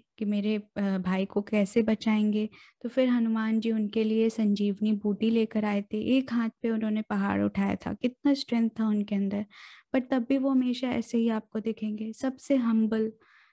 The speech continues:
वो हमेशा हम्बल रहते हैं, ठीक है? तो ये क्वालिटी होती है एक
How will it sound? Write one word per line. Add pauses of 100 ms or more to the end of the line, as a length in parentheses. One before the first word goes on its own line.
(160)
वो
हमेशा
हम्बल
रहते
हैं, (500)
ठीक
है? (360)
तो
ये (180)
क्वालिटी
होती
है (200)
एक